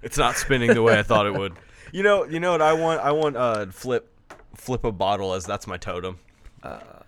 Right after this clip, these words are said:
Speaker 2: no, uh, Rotten, nah, I haven't seen, uh, Blade Runner. He asked if we've seen Blade Runner, the new one, twenty forty-seven.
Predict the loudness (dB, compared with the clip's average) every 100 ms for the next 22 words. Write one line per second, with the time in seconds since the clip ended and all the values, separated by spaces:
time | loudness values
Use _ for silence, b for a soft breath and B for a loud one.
0 | -20 -20 -20 -16 -6 -2 0 0 2 2
1 | 0 _ -20 _ -2 0 0 0 0 2
2 | 2 0 -2 -6 -6 -2 0 2 2 0
3 | 0 2 0 -2 0 0 -2 -4 -6 -4
4 | -6 -6 -6 -4 -2 0 0 0 -2 -2
5 | -2 0 2 2 2 -2 -4 -4 -4 -4
6 | -4 -2 0 0 0 -4